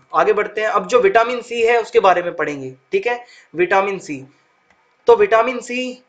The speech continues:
प्रतिदिन हमें इसको लेना आवश्यक होता है। विटामिन सी ही हमारे शरीर के अंदर immunity हमारी बिल्डअप करता है, शारीरिक विकास के लिए बहुत जरूरी होता है, immunity को बढ़ाता है, रोग प्रतिरोधक क्षमताओं को। और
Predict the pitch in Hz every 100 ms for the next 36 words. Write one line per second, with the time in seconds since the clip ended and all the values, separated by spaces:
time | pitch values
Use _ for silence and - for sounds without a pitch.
0 | _ - - 247 247 233 226 226 220 233
1 | 220 220 208 196 208 208 208 220 220 214
2 | 196 202 208 226 220 220 214 202 226 196
3 | 190 190 214 202 190 196 196 196 202 196
4 | 180 185 190 208 196 175 185 175 175 180
5 | - 175 170 180 185 185 170 190 196 170
6 | 165 180 190 - 196 196 170 175 180 185
7 | 190 185 185 190 185 185 180 190 190 175
8 | 165 175 196 190 190 185 190 185 180 175
9 | 180 180 170 180 185 185 196 202 - -
10 | - - 160 190